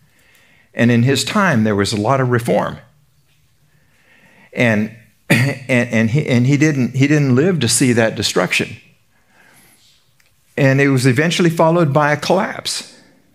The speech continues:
And you, and I began to think, okay, why did it collapse? You have this shocking situation where the word of the Lord is gone. And people didn't even know it was gone. They revive,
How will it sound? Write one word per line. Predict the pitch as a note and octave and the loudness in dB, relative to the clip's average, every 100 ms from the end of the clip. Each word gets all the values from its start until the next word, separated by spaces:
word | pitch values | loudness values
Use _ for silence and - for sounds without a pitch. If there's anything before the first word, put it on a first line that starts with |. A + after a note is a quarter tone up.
| _ _ _ _ _ _ A3 - _ _ _ _ - - - _ _ | _ _ _ _ _ _ -20 -20 _ _ _ _ -20 -20 -20 _ _
And | - C#3 | -2 0
you, | C3+ - | 0 -2
and | C#3+ C#3 | 0 0
I | C#3+ | 0
began | C3+ D#3+ D#3+ | 0 0 0
to | |
think, | D3+ D#3+ C3+ | 2 0 -2
okay, | - C3+ D#3 D#3+ D#3+ | -2 0 0 -6 -4
why | F#3 A#3 | 0 0
did | A#3+ | 0
it | G3 D#3+ | -2 -4
collapse? | F#3 F3 A2+ - - | -2 -2 -2 -4 -2
You | B2 | 0
have | E3 D3 | 2 0
this | B2+ | -2
shocking | - - E3+ F#3+ F#3+ F#3 | -2 -2 -2 -2 -2 -2
situation | E3 F#3 - D#3 C#3+ C#3 - G2 - - - - - _ | -2 -2 -2 0 0 0 -2 -4 -6 -16 -20 -20 -20 _
where | B2 A2+ G#2 | 0 2 2
the | G#2 | 2
word | G2+ D#3+ | 2 2
of | F#3+ | 2
the | E3 | 2
Lord | C#3+ C#3+ D3 C3+ | 2 2 2 0
is | F#2 E2+ | -2 -4
gone. | G2 D#3+ B2 D#2+ G2+ - | -2 -2 -2 -4 -12 -16
And | - A#2 | -16 -4
people | B3+ A#3+ E3 | -2 2 2
didn't | D3 D3 | 2 0
even | C3 A2 G#2 | 0 0 0
know | A2+ E3+ | 2 2
it | D3+ | 0
was | A2 | -2
gone. | E2 F2 D2 D2 - _ _ _ _ _ _ _ _ _ _ _ _ _ _ _ _ _ _ _ _ _ _ _ _ _ _ _ _ _ - | -2 -2 -4 -12 -18 _ _ _ _ _ _ _ _ _ _ _ _ _ _ _ _ _ _ _ _ _ _ _ _ _ _ _ _ _ -6
They | A2 A2+ | -2 0
revive, | A2 G#2 C3+ E3+ A2+ C3 - | 2 2 2 2 0 0 -6